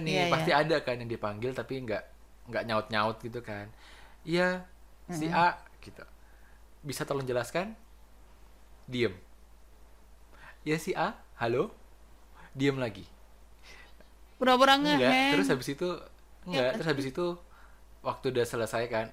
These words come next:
Speaker 1: "Oh yaudah kita lanjut aja ke orang lain," gitu. Dosennya manggil,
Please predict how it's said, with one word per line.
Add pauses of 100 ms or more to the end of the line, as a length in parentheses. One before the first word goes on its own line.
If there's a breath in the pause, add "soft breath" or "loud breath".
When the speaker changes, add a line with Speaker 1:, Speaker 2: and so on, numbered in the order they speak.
Speaker 1:
"Oh
yaudah
kita
lanjut
aja
ke
orang
lain," (120)
gitu. (640)
Dosennya
manggil,